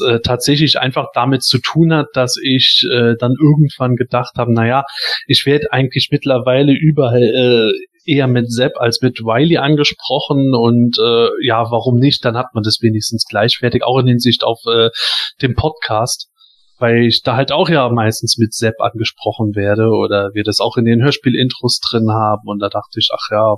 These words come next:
warum nicht? Das kann man mal probieren. Wirkt vielleicht auch ein Stück seriöser, wenn Martell mal vorbeischaut auf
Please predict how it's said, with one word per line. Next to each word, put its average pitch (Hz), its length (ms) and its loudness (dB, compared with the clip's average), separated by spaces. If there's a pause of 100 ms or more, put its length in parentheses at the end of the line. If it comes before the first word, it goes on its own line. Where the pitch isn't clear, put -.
(120)
warum 117 260 0
nicht? 123 240 0
Das - 120 -8
kann 117 160 -4
man 104 120 -2
mal 104 140 0
probieren. 135 580 -2 (960)
Wirkt 175 320 0
vielleicht 156 420 0
auch 147 100 2
ein 147 80 2
Stück 180 280 0
seriöser, 147 640 2
wenn 139 140 2
Martell 139 360 0
mal 175 160 2
vorbeischaut 143 600 0
auf 131 160 0